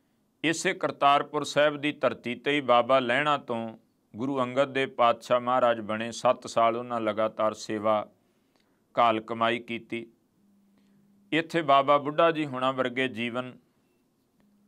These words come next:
ਉਹਨਾਂ ਨੇ ਆਪਣਾ ਟਿਕਾਣਾ ਰੱਖਿਆ, ਉਹਨਾਂ ਨੇ ਆਪਣਾ ਨਿਵਾਸ ਇੱਥੇ ਰੱਖਿਆ। ਇਹ ਕਾਰਜ ਜਿਹੜੇ ਨੇ ਇਸ ਧਰਤ ਦੇ ਉੱਤੇ, ਇਸ ਸੰਸਾਰ, ਇਸ ਕਰਤਾਰਪੁਰ ਸਾਹਿਬ ਦੀ ਧਰਤੀ 'ਤੇ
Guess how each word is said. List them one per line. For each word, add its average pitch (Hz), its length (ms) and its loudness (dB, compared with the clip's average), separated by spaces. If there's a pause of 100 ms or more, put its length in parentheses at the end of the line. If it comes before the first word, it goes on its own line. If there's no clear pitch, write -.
(400)
ਉਹਨਾਂ 175 280 2
ਨੇ 165 120 0
ਆਪਣਾ 147 380 0
ਟਿਕਾਣਾ 135 520 0
ਰੱਖਿਆ, 131 380 0
ਉਹਨਾਂ 143 300 2
ਨੇ 135 120 -2
ਆਪਣਾ 123 380 -2
ਨਿਵਾਸ 120 500 2
ਇੱਥੇ 135 280 -6
ਰੱਖਿਆ। 123 500 0 (1000)
ਇਹ 202 140 0
ਕਾਰਜ 170 460 2
ਜਿਹੜੇ 180 340 2
ਨੇ 175 160 -2
ਇਸ 175 180 -4
ਧਰਤ 127 280 0
ਦੇ 127 180 0
ਉੱਤੇ, 151 680 2 (100)
ਇਸ 147 300 -2
ਸੰਸਾਰ, 127 580 2 (100)
ਇਸ 139 340 -2 (280)
ਕਰਤਾਰਪੁਰ 127 640 0
ਸਾਹਿਬ 123 380 -2
ਦੀ 123 100 -8
ਧਰਤੀ 120 420 -6
'ਤੇ 104 340 -10